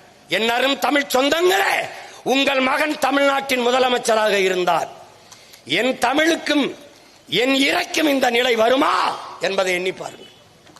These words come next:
என்ன நடக்கும்? தானா நடக்கும் தமிழிலே குடமுழுக்கு. அவர்கள் சொன்னது என்ன தெரியுமா? ஒரு குண்டத்தில் கூட தமிழில் சொல்ல முடியாது. இந்த துணிவு எப்படி வந்தது?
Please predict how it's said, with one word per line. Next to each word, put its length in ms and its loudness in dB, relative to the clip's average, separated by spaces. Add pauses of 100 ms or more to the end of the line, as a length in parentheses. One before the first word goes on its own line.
(1000)
என்ன 200 0
நடக்கும்? 440 -2 (1700)
தானா 380 0
நடக்கும் 440 0
தமிழிலே 380 0
குடமுழுக்கு. 560 -6 (2250)
அவர்கள் 380 0
சொன்னது 260 2
என்ன 120 2
தெரியுமா? 300 2 (800)
ஒரு 360 2
குண்டத்தில் 540 2
கூட 140 2
தமிழில் 460 0
சொல்ல 160 2
முடியாது. 400 -4 (1160)
இந்த 120 -2 (100)
துணிவு 260 2
எப்படி 260 0
வந்தது? 320 2